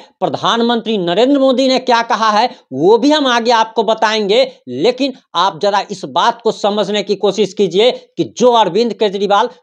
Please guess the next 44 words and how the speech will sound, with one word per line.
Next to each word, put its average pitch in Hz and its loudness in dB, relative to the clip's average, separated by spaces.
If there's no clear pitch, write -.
जो 196 2
राहुल 202 2
गांधी, 214 0
जो 202 2
नीतीश 220 0
कुमार, 208 -2
जो 175 2
लालू 190 4
प्रसाद 214 -2
यादव 214 0
ईमानदारी 208 0
का 185 -2
ढोल 262 0
पीटते 247 0
हैं, 220 0
हर 190 2
मंच 254 -2
से 269 0
ढोल 208 0
पीटते 240 -2
हैं, 208 -2
ये 208 4
लोग 240 2
अपने 226 -4
आप 214 -2
को 220 0
गरीबों 220 2
का 220 0
मसीहा 220 -2
बताते 202 0
हैं, 208 -2
इन 226 2
सब 208 -2
के 214 2
नेताओं 190 2
के 220 -4
यहाँ 196 -2
से 214 0
एक, 254 4
दो, 226 4
पाँच, 208 0
दस 196 -2
करोड़ 214 4
नहीं 208 0